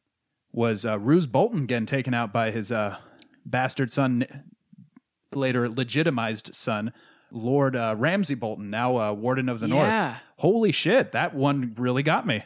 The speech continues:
Speaker 2: Well, I wasn't quite, I wasn't surprised though, because
Speaker 1: The act itself
Speaker 2: Ramsay
Speaker 1: wasn't.
Speaker 2: is just such an ass in this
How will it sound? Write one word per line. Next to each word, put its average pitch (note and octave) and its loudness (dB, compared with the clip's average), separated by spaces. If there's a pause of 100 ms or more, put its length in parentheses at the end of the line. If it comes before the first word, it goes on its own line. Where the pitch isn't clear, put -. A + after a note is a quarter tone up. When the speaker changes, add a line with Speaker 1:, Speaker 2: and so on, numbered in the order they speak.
Speaker 2:
Well, A3+ 2
I E3+ 0
wasn't F#3+ 4
quite, E3 0
I D3 -4
wasn't D#3+ 0
surprised F#3+ -2
though, B2 -2
because C#3 -6
Speaker 1:
The F#3 4
act F3+ 0
itself F#3 4
Speaker 2:
Ramsay D3 2
Speaker 1:
wasn't. C#3+ 2
Speaker 2:
is D3+ 0
just - -6
such E3+ -4
an B2+ -10 (460)
ass E3+ -8
in B2 -6
this - -16